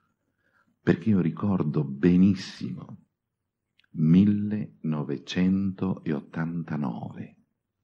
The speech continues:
San Marco, giorno dell'Ascensione, due vecchietti davanti sotto il, il, eh, pulpito, sotto l'ambone.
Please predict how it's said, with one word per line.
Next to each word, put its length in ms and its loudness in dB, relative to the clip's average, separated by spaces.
San 340 -8
Marco, 800 -4
giorno 400 -2
dell'Ascensione, 1200 0
due 340 0
vecchietti 600 0
davanti 540 -4
sotto 580 -8
il, 240 -10
il, 360 -14
eh, 560 -16
pulpito, 680 -4
sotto 500 -12
l'ambone. 640 -4